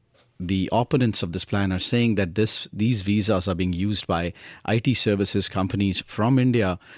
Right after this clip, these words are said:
to bring, uh, largely from India and other areas also, to bring, um, you know, engineers at a much lower cost and displace workers. So that's really the controversy or the, uh, or the issue around it.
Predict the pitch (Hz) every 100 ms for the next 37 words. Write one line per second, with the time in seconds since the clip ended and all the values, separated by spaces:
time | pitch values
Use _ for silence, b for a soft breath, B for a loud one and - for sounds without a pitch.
0 | B - 92 101 104 104 - - - 131
1 | 151 165 - 107 - 98 95 95 92 90
2 | 92 90 87 87 87 80 - 214 - B
3 | B _ 127 98 117 127 120 - 101 98
4 | 90 - B B 127 110 - 110 117 117
5 | 120 117 104 95 101 107 - 104 107 101
6 | - 139 101 - 101 95 92 - 104 98
7 | 98 95 - 73 - B B - 127 170
8 | - 170 165 139 113 104 113 107 123 110
9 | 104 117 104 95 98 95 B B - 95
10 | 104 101 95 107 - 110 87 87 76 -
11 | -